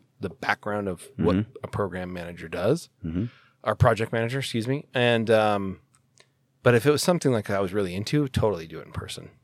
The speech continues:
Speaker 1: 'Cause I think you get more out of it, right?
Speaker 2: Mm-hmm.
Speaker 1: You get a better experience.
Speaker 2: I, I've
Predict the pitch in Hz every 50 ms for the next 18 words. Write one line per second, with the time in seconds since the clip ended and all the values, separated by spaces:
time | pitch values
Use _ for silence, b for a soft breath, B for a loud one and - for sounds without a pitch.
0 | _ - _ - 120 110 120 104 107 135 131 113 101 98 98 87 92 90 87 85
1 | 85 82 80 - - - _ _ _ - 87 90 98 - _ _ _ 85 78 85
2 | 98 120 95 95 85 85 - - 85 80 - - - - - 82 78 80 - -
3 | - - B B B B B B B B B - - 113 117 117 - 127 117 101